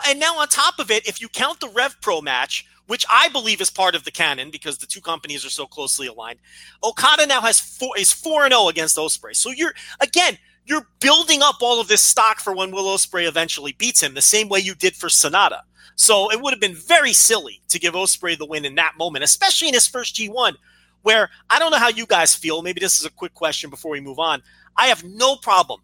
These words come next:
with Will Ospreay and Shingo, quote unquote, struggling and, you know, having five hundred records or one, you know, going four and five or whatever it was in their first G one.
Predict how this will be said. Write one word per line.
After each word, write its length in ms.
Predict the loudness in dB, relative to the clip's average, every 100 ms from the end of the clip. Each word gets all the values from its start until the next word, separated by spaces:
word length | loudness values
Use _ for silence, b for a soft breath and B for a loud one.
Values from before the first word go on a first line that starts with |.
| _
with 200 | -14 -8
Will 160 | -2 0
Ospreay 480 | 2 0 2 0 0
and 100 | -4
Shingo, 540 | -4 -4 -4 -4 -6 -10 _ -4
quote 220 | -2 0
unquote, 420 | -4 -4 -4 -4 -6
struggling 880 | -2 -2 0 4 4 4 0 -2 -8 _ _ _ _
and, 260 | 0 0 0
you 60 | 0
know, 140 | 2
having 240 | 2 0
five 400 | -2 0 2 2
hundred 320 | 0 -2 -2 -2
records 440 | -2 -2 -4 -4
or 100 | -6
one, 280 | -6 -6 -6 -6
you 80 |
know, 260 | -4 -4 -6 -10 -12
going 200 | -10 -8
four 300 | -8 -8 -6
and 80 | -6
five 340 | -2 0 0 -2
or 80 |
whatever 340 | 0 0 0 -4
it 80 | 0
was 300 | 0 0 -4 B B
in 120 | -2 2
their 120 | 0
first 320 | 0 -4 -2
G 120 | -4
one. 240 | -6 -8